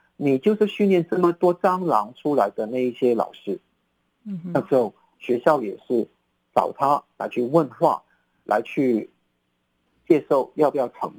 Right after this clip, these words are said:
Speaker 1: 戒。
Speaker 2: 嗯哼。
Speaker 1: 那之后在其他老师的情况下保了他下来，但是他以后会再说吗？这个地方就是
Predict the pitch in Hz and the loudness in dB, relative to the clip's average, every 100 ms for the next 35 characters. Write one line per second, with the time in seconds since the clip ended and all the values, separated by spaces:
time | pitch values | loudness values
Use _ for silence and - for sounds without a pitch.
0 | - 120 - _ _ 240 208 208 190 165 | -4 -2 -2 _ _ 0 2 4 2 0
1 | 165 - 135 139 - - 139 120 - 110 | -2 0 0 0 -2 -2 -2 -2 -2 -4
2 | 117 120 - 101 - 104 - 139 139 147 | -2 -2 2 2 2 -4 -2 -2 -2 0
3 | 110 - - _ _ _ _ 143 143 139 | 0 -2 -8 _ _ _ _ -2 0 0
4 | 131 98 113 113 - _ _ _ _ 220 | -2 -2 0 0 -2 _ _ _ _ 0
5 | 190 160 - 165 160 131 - _ _ _ | 0 -4 -4 0 0 -2 -6 _ _ _
6 | - 214 190 180 175 170 175 147 | -2 0 0 0 0 0 -2 0